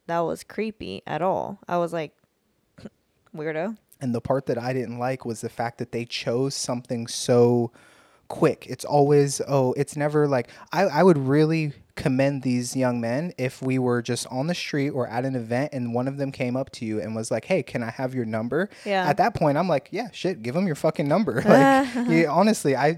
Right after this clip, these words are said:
Speaker 2: I'd say, "Hey, babe, write down your number and, like, go let him show his friends." Like, that is a really ballsy thing to do.
Speaker 1: Yeah.
Speaker 2: And I like that. But the idea that he knows we're at a red light, he knows that we're only gonna be seeing each other,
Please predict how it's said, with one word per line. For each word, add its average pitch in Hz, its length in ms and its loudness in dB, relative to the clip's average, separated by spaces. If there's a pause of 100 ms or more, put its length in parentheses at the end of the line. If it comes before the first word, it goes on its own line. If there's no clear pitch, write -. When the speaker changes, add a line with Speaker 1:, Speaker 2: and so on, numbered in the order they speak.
(160)
Speaker 2:
I'd 170 220 -4
say, 185 260 2
"Hey, 190 140 2
babe, 123 220 0
write 147 200 -2
down 214 200 2
your 247 100 4
number 151 360 2
and, 143 140 -4
like, 135 180 0
go 120 180 2
let 147 200 2
him 180 100 -2
show 131 260 0
his 151 100 0
friends." 127 480 -4
Like, 120 140 -2
that 139 260 2
is 175 140 0
a 160 100 2
really 135 340 -2
ballsy 131 560 0
thing 123 280 -4
to 123 80 -2
do. 127 500 -2
Speaker 1:
Yeah. 190 300 -2 (100)
Speaker 2:
And 151 100 -4
I 151 100 0
like 151 320 0
that. 110 140 0
But 123 120 -4
the 131 100 0
idea 135 400 2
that 135 220 2 (160)
he 151 160 -4
knows 135 280 4
we're 131 120 0
at 123 100 2
a 110 40 2
red 131 260 0
light, 98 160 -4
he 139 160 -8
knows 135 260 -2
that 113 160 -4
we're 123 160 -2
only 151 160 0
gonna 147 160 0
be 127 80 0
seeing 139 300 -4
each 147 200 -4
other, 156 400 4